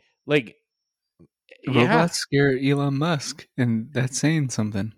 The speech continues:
Speaker 1: And this fucker, like, wants to create, like, robots, and
Speaker 2: Right.
Speaker 1: he's scared of 'em.
Speaker 2: Yeah.
Speaker 1: The dude is a masochist. Or is it a sadist? I always get 'em mixed up.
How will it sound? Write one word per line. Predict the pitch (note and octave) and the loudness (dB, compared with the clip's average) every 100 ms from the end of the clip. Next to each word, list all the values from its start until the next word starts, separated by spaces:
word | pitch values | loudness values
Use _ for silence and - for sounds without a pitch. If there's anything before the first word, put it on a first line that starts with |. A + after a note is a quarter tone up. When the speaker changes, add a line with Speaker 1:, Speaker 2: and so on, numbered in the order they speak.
| _ | _
Speaker 1:
And | C3 F3 | -4 0
this | A#3 | 0
fucker, | - A#3+ - F#3+ D#3 | -2 -4 0 0 2
like, | D3+ B2 | 0 0
wants | B2+ D3 E3+ - | 0 0 0 -2
to | D3 | -4
create, | - E3 E3+ | 0 0 0
like, | A#2 B2 G#2 | 0 -2 0
robots, | A#2+ F3 B2+ - - - - _ _ - | 2 2 0 -8 -20 -20 -20 _ _ -6
and | C#3 C3+ | 0 2
Speaker 2:
Right. | G#3 | 4
Speaker 1:
he's | G#3+ | 2
scared | - C3 G#2+ | 0 0 0
of | F2+ | -6
'em. | E2 - _ _ _ _ _ | -14 -20 _ _ _ _ _
Speaker 2:
Yeah. | C3 A2+ A2+ _ _ _ _ - | 0 0 -2 _ _ _ _ -4
Speaker 1:
The | C#3+ | -4
dude | B2+ C3+ F#3+ | -2 -2 0
is | F#3+ | 0
a | C#3 | -2
masochist. | A2+ A#2 A2+ - G2+ F2+ - - _ _ _ _ _ _ _ - - - - C3+ _ _ _ _ | -2 -2 -2 -6 -14 -14 -16 -18 _ _ _ _ _ _ _ -20 -20 -20 -16 -16 _ _ _ _
Or | G#2 | -4
is | A#2+ | -4
it | A2 | -2
a | |
sadist? | D3 A#2 G#2 F2+ - - | -2 -2 -2 -4 -8 -2
I | |
always | B2+ D#3+ C#3+ | 0 0 0
get | D3 | -2
'em | B2+ | -2
mixed | B2 - - | -4 -6 -10
up. | F2 | -10